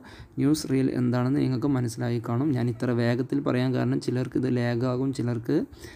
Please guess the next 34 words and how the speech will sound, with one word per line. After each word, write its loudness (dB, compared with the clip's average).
വളരെ 4
ബോറാകാൻ 6
സാധ്യതയുണ്ട് 4
ഇങ്ങനെ 2
ഒരുപാട് 2
പറയുമ്പോൾ. 0
അപ്പോൾ 0
വീണ്ടും 4
കേൾക്കാൻ 2
ആഗ്രഹമുള്ളവർ 2
ഇതെന്ത് 4
ചെയ്യുക, 4
ഒന്നും 2
കൂടി 2
റിപ്പീറ്റ് -2
ചെയ്ത് 0
കേൾക്കുക. -2
അപ്പോൾ -4
നമുക്ക് -2
എന്ത് 0
ചെയ്യാം, 0
അടുത്ത 0
ചോദ്യത്തിലേക്ക്. 0
ഇനി 2
അടുത്ത 0
section -2
paragraph -2
questions -2
ആണ് 2
വരാൻ 2
പോകുന്നത്. 2
അടുത്ത 4
paragraph 2
ക്വസ്റ്റ്യൻ, -2